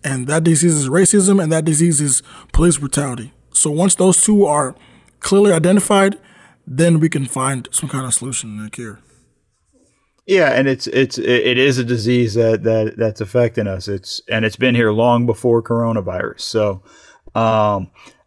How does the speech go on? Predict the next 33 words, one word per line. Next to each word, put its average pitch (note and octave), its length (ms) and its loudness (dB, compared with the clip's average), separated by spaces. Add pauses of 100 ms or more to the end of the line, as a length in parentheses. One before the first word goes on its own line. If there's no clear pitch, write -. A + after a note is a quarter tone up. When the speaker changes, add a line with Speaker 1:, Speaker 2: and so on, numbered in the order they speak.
(120)
Speaker 2:
I G#2+ 840 0 (1000)
think E3 280 -4
that's D3 280 -2
kind D#3+ 300 -2
of C#3 100 -4
a, A#2 760 0 (100)
a, A#2 40 2
a A#2 40 2
good C3 300 0
place C#3+ 400 0
to A#2+ 120 0
wrap. B2 600 0
Kelly, B2+ 420 2
you D3 80 0
got C3+ 160 4
anything C#3+ 300 0
else? D#3+ 380 0 (800)
Speaker 1:
Oh, - 360 0 (420)
yeah. G#3+ 300 2 (120)
Uh, G3+ 460 4 (300)
I F3+ 140 2
talked F#3 340 0
to F#3+ 120 2
Mike E3+ 240 2
D'Antoni. F3 560 2 (560)
I C3+ 80 -6
had D#3 100 0
the D#3 80 -2
pleasure E3+ 260 2
of D#3 40 0
speaking E3 300 0
with D3+ 160 -2
him D3+ 320 0